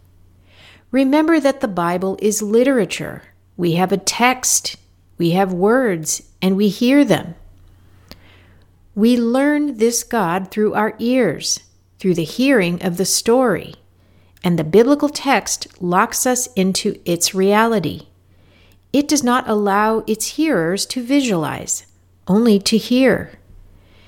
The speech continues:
This is something we are unused to today. The biblical God's ways are not our ways, and as we hear the biblical story, his ways are revealed.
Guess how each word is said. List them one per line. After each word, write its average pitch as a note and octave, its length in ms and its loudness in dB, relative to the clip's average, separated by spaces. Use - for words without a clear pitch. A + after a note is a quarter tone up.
This D4+ 240 2
is - 180 -2
something G#3+ 420 -2
we F#3+ 160 2
are F#3+ 200 0
unused G3+ 640 0
to C#3+ 340 -4
today. G3 580 0
The C#4+ 100 4
biblical E4+ 480 2
God's G3 460 -2
ways G3 580 -2
are G3 120 -4
not A3 340 -4
our A#3+ 320 0
ways, D#3 600 -6
and D#3 220 -6
as A3 240 0
we C4 140 0
hear B3 240 2
the B3 80 0
biblical A#3 420 -2
story, F#3+ 680 -2
his C4+ 300 0
ways D#3+ 340 0
are D#3 160 -6
revealed. F#3 720 2